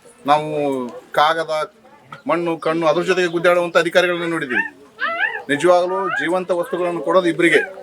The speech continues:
ಒಬ್ರಿಗೆ ಡಾಕ್ಟರ್ ಕೊಡ್ತಾರೆ, ಇಲ್ಲ ಮಾಸ್ಟರ್ ಕೊಡ್ತಾರೆ. ಅಂತ ವೃತ್ತಿಯಲ್ಲಿರ್ತಕ್ಕಂಥ ನಮ್ಮ ಡೆಂಟಿಸ್ಟ್ ಸರ್ ಬಂದಿದ್ದಾರೆ ಸ್ಪೆಷಲಿ ಆಗಿ.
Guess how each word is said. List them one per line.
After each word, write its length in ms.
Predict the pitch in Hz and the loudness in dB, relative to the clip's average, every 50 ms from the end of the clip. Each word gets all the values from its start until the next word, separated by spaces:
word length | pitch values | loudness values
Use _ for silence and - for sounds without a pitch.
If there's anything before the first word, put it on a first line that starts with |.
| - - - | -8 -4 -2
ಒಬ್ರಿಗೆ 280 | - - 143 143 135 - | 0 2 4 4 4 6
ಡಾಕ್ಟರ್ 340 | 147 147 160 170 180 185 - | 6 6 4 4 0 -4 -2
ಕೊಡ್ತಾರೆ, 280 | 185 170 - 190 214 | -2 -2 0 2 2
ಇಲ್ಲ 120 | 220 202 190 | 2 2 2
ಮಾಸ್ಟರ್ 300 | 180 170 160 160 - - | 2 2 0 -2 -4 -8
ಕೊಡ್ತಾರೆ. 320 | - 208 - 831 880 831 - - - 906 831 403 - - - - 381 - - - - - - - - - - - - - - - - | -8 -6 -6 -6 -6 -8 -10 -12 -12 -14 -16 -16 -18 -18 -20 -20 -20 -20 -18 -18 -18 -16 -12 -12 -12 -12 -12 -16 -14 -14 -10 -4 0
ಅಂತ 180 | 147 175 165 180 175 170 160 147 139 123 - - _ _ _ _ _ _ _ - | 0 2 2 4 4 4 4 2 0 -2 -6 -12 _ _ _ _ _ _ _ -12
ವೃತ್ತಿಯಲ್ಲಿರ್ತಕ್ಕಂಥ 760 | 135 151 147 - 190 175 175 175 170 - 170 - 175 160 - | -12 -8 -2 0 0 0 0 -2 -2 -2 -2 0 -2 -2 -2
ನಮ್ಮ 220 | 156 147 147 147 147 139 135 127 120 117 - - - _ - _ _ - | -2 -2 -2 -2 -2 0 0 -2 -4 -6 -12 -20 -20 _ -20 _ _ -2
ಡೆಂಟಿಸ್ಟ್ 360 | 131 143 147 175 165 - 170 151 - | -2 -2 -2 -2 -4 -4 -4 0 2
ಸರ್ 140 | 165 156 | 2 2
ಬಂದಿದ್ದಾರೆ 340 | 147 151 147 143 147 139 131 | 2 0 2 4 6 6 6
ಸ್ಪೆಷಲಿ 380 | 117 - 139 131 165 156 147 147 | 4 2 -2 0 2 2 4 4
ಆಗಿ. 240 | 143 135 131 147 | 4 4 2 0